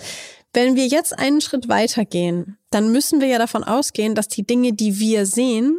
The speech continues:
für andere Leute oder auch für andere Lebewesen gar nicht so aussehen. Hunde zum Beispiel sehen ja auch Farben anders, beziehungsweise sehen in Schwarz-Weiß, soweit ich weiß.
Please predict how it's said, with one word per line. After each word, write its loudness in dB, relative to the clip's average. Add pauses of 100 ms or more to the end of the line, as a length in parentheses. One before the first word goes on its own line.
für -4
andere 2
Leute 0
oder 0
auch -6
für -4
andere 0
Lebewesen 0
gar 2
nicht -2
so -6
aussehen. -8 (100)
Hunde 4
zum -4
Beispiel 0
sehen 0
ja 0
auch -4 (420)
Farben 0
anders, 0
beziehungsweise -2
sehen 0
in -2
Schwarz-Weiß, -2
soweit -2
ich -10
weiß. -2